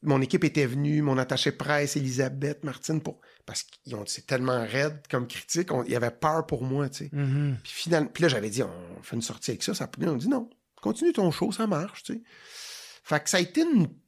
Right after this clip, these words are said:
Speaker 1: puis mon gérant m'avait souvent dit, « C'est un passage obligé, ça. Tu vas avoir un moment donné, tu vas te faire ramasser. » Tu sais, Yvon
Speaker 2: Ben,
Speaker 1: Deschamps
Speaker 2: c'est
Speaker 1: m'avait dit
Speaker 2: ça.
Speaker 1: ça. Mais moi, je croyais pas à ça, tu sais. Je me dis, « Si le show, il est,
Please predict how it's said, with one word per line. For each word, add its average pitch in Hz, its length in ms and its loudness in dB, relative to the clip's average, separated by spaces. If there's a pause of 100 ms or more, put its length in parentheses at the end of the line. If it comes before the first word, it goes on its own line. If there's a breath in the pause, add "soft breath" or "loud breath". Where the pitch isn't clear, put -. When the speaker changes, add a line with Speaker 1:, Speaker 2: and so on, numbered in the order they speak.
(1300)
Speaker 1:
puis 190 120 0
mon 175 160 8
gérant 185 200 4
m'avait 180 220 4
souvent 190 340 4
dit, « 147 200 -4
C'est - 120 -2
un 143 80 2
passage 165 400 0
obligé, 156 400 -2
ça. - 160 -8 (320 soft breath)
Tu - 140 -6
vas 131 80 4
avoir 175 160 4
un 185 40 0
moment 175 120 6
donné, 202 80 2
tu 185 60 -2
vas 160 80 4
te - 40 -4
faire 165 160 4
ramasser. » 156 500 4
Tu - 60 -4
sais, 208 60 2
Yvon 175 200 6
Speaker 2:
Ben, - 60 6
Speaker 1:
Deschamps 147 200 6
Speaker 2:
c'est 220 60 6
Speaker 1:
m'avait 147 200 6
dit 131 80 0
Speaker 2:
ça. 135 240 2
Speaker 1:
ça. 120 60 -4 (720 loud breath)
Mais 135 280 0
moi, 277 220 2 (480)
je - 140 -8
croyais 160 360 2
pas 262 280 -2
à 127 40 -4
ça, - 200 -8 (100)
tu - 60 -14
sais. - 120 -6
Je 123 80 -4
me 123 120 2
dis, « 120 100 -4
Si - 200 0
le 294 60 -4
show, - 340 2
il 139 160 4
est, 120 60 0